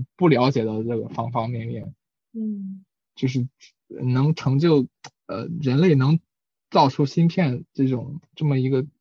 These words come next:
Speaker 1: 工业奇迹，简直就是，是非常伟大的。
Speaker 2: 嗯。
Speaker 1: 嗯。
Speaker 2: 就突然感受到了自己的渺小。
Speaker 1: 呃，是的，是的。相比这个芯片，我又，又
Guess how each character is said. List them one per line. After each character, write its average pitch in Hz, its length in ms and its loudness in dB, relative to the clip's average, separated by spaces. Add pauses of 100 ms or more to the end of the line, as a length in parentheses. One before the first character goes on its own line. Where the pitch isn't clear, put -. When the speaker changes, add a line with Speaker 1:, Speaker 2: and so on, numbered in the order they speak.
(140)
Speaker 1:
工 175 200 6
业 160 140 6
奇 120 300 0
迹， 147 200 2
简 117 220 -4
直 110 160 -6
就 131 140 -2
是， 117 320 -4 (720)
是 - 140 -6
非 190 140 2
常 190 160 4
伟 175 140 6
大 147 220 4
的。 117 200 -8 (420)
Speaker 2:
嗯。 113 140 -2 (100)
Speaker 1:
嗯。 120 420 -6 (1160)
Speaker 2:
就 240 140 -2
突 - 160 0
然 220 400 2 (260)
感 202 160 0
受 226 160 -4
到 208 140 0
了 202 100 0
自 220 140 -6
己 208 100 -4
的 196 80 -6
渺 202 300 -4
小。 254 180 -8 (880)
Speaker 1:
呃， 135 340 2
是 139 220 -2
的， 101 100 -2
是 - 140 -8
的。 - 140 -10 (1000)
相 214 320 2
比 131 140 2
这 156 100 -2
个 160 140 0 (180)
芯 185 220 -4
片， 180 260 2
我 127 160 0
又， 151 140 4
又 175 120 4